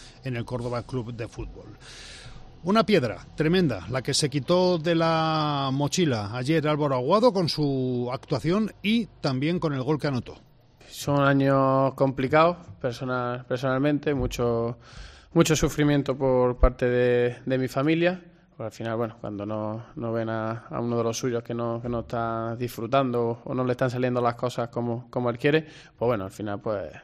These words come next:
Speaker 2: todos, todos sufrimos. Y bueno, ayer fue, fue un alivio de, de, para, para todo el mundo y, y bueno, para mí personalmente fue una alegría poder marcar aquí en, en Zorrilla.
Speaker 1: Y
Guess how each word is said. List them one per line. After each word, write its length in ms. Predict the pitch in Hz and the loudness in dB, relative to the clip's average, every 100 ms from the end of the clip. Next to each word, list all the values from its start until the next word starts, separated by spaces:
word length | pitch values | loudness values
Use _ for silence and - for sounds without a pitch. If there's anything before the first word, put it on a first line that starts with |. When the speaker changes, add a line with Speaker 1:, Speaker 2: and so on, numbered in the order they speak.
| _ - | _ -8
Speaker 2:
todos, 300 | 117 113 110 | -6 -4 -4
todos 220 | 120 113 | -6 -6
sufrimos. 400 | 113 143 131 110 | -6 -4 -4 -4
Y 40 | |
bueno, 200 | 113 107 | -6 -4
ayer 200 | 104 113 | -4 -4
fue, 300 | 110 113 113 - - - - - | -4 -4 -6 -8 -20 -20 -20 -10
fue 200 | - 139 | 0 2
un 100 | 139 | 4
alivio 460 | 127 147 143 147 | 6 6 6 4
de, 440 | 143 131 123 120 113 | 4 2 2 0 0
de, 260 | 113 120 - - | -4 -6 -10 -6
para, 340 | 113 110 104 | -2 -2 -4
para 200 | 113 110 | -4 -2
todo 180 | 123 123 | 0 0
el 60 | 131 | 2
mundo 320 | 143 143 143 | 2 2 2
y, 240 | 127 120 120 | 2 0 -4
y 40 | |
bueno, 200 | 117 101 | -6 -6
para 160 | 90 98 | -6 -4
mí 160 | 101 | -4
personalmente 540 | 107 110 110 113 113 117 | -4 -2 -2 -2 -4 -4
fue 240 | 107 104 - - - - | -4 -4 -10 -20 -16 -2
una 160 | 135 123 | 2 4
alegría 380 | 120 135 131 123 | 4 6 6 6
poder 300 | 123 117 117 | 4 4 2
marcar 320 | 117 117 120 | -2 -2 -4
aquí 240 | 120 120 | -2 -2
en, 260 | 113 113 117 - | -2 -4 -6 -6
en 100 | 117 | -6
Zorrilla. 400 | 120 131 117 - - - - - - - | -2 0 -2 -4 -16 -18 -20 -20 -20 -10
Speaker 1:
Y 280 | 175 190 | -6 -6